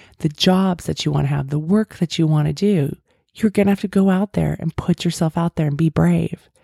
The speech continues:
So let's let go of this fear of failure and the fear of success. It's gonna be there just like those shame gremlins like to live in the back of our head. They're gonna be there.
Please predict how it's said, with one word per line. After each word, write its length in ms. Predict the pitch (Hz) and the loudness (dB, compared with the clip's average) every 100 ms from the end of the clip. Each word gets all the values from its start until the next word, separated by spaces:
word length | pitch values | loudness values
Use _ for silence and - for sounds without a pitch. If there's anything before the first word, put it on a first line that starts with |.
| _ - - - | _ -20 -20 -2
So 180 | 208 | 0
let's 360 | 180 214 285 - | 2 2 0 0
let 160 | 311 - | -2 2
go 160 | 226 | 2
of 60 | 208 | 4
this 200 | 165 - | 0 0
fear 240 | 175 180 | 0 0
of 60 | 185 | 0
failure 380 | 170 160 165 160 | 0 2 4 2
and 140 | 139 | 2
the 60 | 139 | -2
fear 240 | 170 160 | 2 2
of 60 | 156 | 0
success. 420 | 165 - 151 - | -4 -2 -2 -2
It's 140 | 175 | -4
gonna 200 | - 269 | 0 0
be 200 | 233 170 | 2 2
there 180 | 165 170 | 4 2
just 240 | 160 156 185 | -2 -6 -6
like 160 | 185 | -4
those 180 | 196 202 | -4 -4
shame 280 | - 147 147 | -2 -2 0
gremlins 480 | 139 143 143 147 - | 0 0 -2 -4 -4
like 180 | 147 - | -4 -2
to 100 | 180 | -2
live 180 | 180 | 0
in 80 | 202 | 2
the 80 | 208 | 0
back 280 | 185 180 - | 0 -2 0
of 100 | 190 | 2
our 120 | 196 | 2
head. 460 | 165 139 139 135 - - - - _ | 2 2 0 -2 -6 -20 -20 -20 _
They're 160 | - 165 | 0 2
gonna 160 | 202 196 | 2 2
be 200 | 156 147 | 2 4
there. 360 | 143 143 143 | 4 2 -2